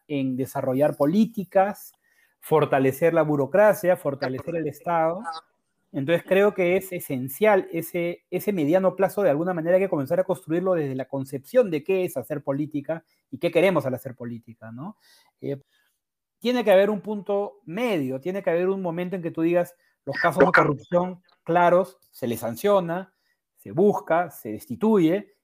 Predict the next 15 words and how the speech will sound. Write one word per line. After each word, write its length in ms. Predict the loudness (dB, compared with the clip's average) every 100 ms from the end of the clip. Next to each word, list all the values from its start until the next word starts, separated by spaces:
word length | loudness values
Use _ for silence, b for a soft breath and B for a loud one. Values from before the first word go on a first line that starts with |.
| -2
y 80 | 2
los 160 | 2
casos 260 | 2 2 2
donde 200 | 2 2
diríamos, 440 | 2 2 0 -2
"Oye, 260 | -2 -2 -4
acá 260 | -8 -10 -12
esto 220 | -10 -8
es 40 |
dudoso, 680 | -6 0 2 2 -2 -8 -8 -14 _ _ _
o 120 | -6 -2
no 100 | 0
fue 140 | -2
tan 120 | -2
grave, 720 | 2 4 6 6 4 0 -8